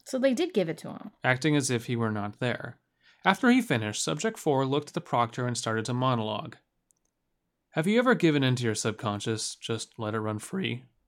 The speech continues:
Speaker 2: It is incredible. Those times when you sleepwalk and do things you might never do. Those drunken phone calls to your ex. That impulse buy that you normally wouldn't bother with.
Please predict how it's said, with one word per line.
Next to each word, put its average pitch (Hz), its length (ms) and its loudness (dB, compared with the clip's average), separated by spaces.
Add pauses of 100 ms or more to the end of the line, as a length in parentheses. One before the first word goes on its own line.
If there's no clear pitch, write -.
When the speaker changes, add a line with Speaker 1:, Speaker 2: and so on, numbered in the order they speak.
(160)
Speaker 2:
It 135 160 -4
is 120 280 -2
incredible. 131 640 -4 (680)
Those 147 180 0
times 175 400 6
when 147 120 2
you 131 80 2
sleepwalk 123 680 0
and 110 100 -4
do 127 160 0
things 117 360 -4
you 113 60 -6
might 107 180 -4
never 104 200 -6
do. 110 420 -4 (400)
Those 135 140 0
drunken 185 300 0
phone 165 320 4
calls 104 360 -2
to 113 100 -6
your 107 160 -4
ex. - 420 -4 (300)
That 127 180 2
impulse 151 480 4
buy 107 280 -2
that 117 120 -2
you 117 100 -2
normally 170 400 0
wouldn't 139 460 0
bother 123 320 0
with. - 380 -14